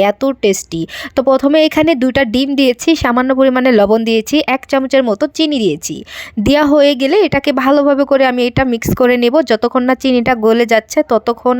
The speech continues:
আমি এভাবে করে মিক্স করে নিব। যখন চিনিটা গলে যাবে, তারপরে হচ্ছে একটা কড়াইতে আমি সামান্য পরিমাণে তেল দিয়েছি।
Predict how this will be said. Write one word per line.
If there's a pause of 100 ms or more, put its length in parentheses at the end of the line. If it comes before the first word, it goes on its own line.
আমি (120)
এভাবে
করে (100)
মিক্স
করে
নিব। (640)
যখন (100)
চিনিটা (120)
গলে
যাবে, (140)
তারপরে
হচ্ছে
একটা
কড়াইতে
আমি (120)
সামান্য (100)
পরিমাণে (140)
তেল (100)
দিয়েছি।